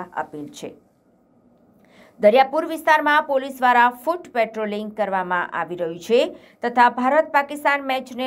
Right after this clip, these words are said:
લઈને શહેરમાં બંદોબસ્ત ગોઠવી દેવામાં આવ્યો છે. આ સાથે ભાજપ કાર્યાલય પર પણ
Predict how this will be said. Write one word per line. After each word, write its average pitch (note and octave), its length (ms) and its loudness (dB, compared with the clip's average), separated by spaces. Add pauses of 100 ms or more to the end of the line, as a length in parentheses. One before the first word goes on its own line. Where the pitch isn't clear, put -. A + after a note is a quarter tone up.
લઈને A#3+ 220 -2 (140)
શહેરમાં A3+ 560 0
બંદોબસ્ત G#3 640 -4
ગોઠવી F#3+ 400 -8
દેવામાં E3+ 560 -4
આવ્યો - 260 -12
છે. - 140 -20 (440)
આ F3 200 0
સાથે F#3+ 320 0 (160)
ભાજપ D4+ 400 2
કાર્યાલય G#3+ 500 0
પર F#3 240 -2
પણ G3+ 240 -2